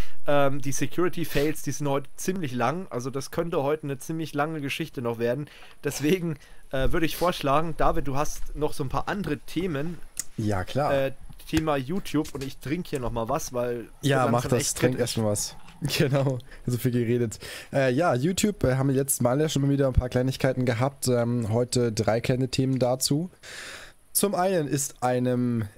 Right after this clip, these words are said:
Speaker 2: Entwickler, einem, äh, ein technischer Programmmanager bei der Mozilla Corporation, dem Chris Peterson, aufgefallen, dass, äh, YouTube irgendwie viel langsamer lädt in Firefox und in Microsofts Edge. Und dann hat er sich da mal hingesetzt und, ähm, rausgefunden,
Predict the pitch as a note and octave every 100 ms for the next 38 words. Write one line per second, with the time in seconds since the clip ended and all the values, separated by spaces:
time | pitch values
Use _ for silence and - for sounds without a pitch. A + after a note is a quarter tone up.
0 | - A2+ A2+ - G#2 B2+ - G#2+ G#2 G#2
1 | B2+ G#2+ G#2 G#2 G2+ G2+ G2 G2 F#2+ G2
2 | F#2+ A#2+ A#2+ A#2 - A#2+ G#2+ A#2+ C3+ A#2
3 | G#2+ A#2 A2+ A2 A2+ A#2 A2+ G#2+ A2+ A2+
4 | A2+ C#3+ D3 C3+ B2+ B2 C3 D3 C#3 A#2+
5 | G#2+ - B2+ - D#3 D3 C#3 C#3 C3+ B2+
6 | - C#3 D3+ D3+ E3+ - - - - -
7 | - B2+ - B2+ A#2+ A#2+ A#2+ A2 A#2+ G3
8 | - A#2+ A#2 - - B2 A#2+ A#2 A#2 G#2+
9 | - B2+ B2 G#2+ C3 D#3 G#2+ G2+ G2 F#2+
10 | A#2+ G2 G2 - G#2 G#2 - B2+ - -
11 | G#2+ G2 - F#2+ G2 G2 G2 G#2 G#2 G#2+
12 | G2+ - C#3+ - - - - - - -
13 | - A#2 A#2 B2+ A#2 C3 B2+ B2+ B2 A#2+
14 | C#3 D3 C3+ C3+ - B2+ B2 A#2+ B2 B2
15 | B2+ A#2+ B2 D3 - E3 D#3+ D3+ C#3+ D3+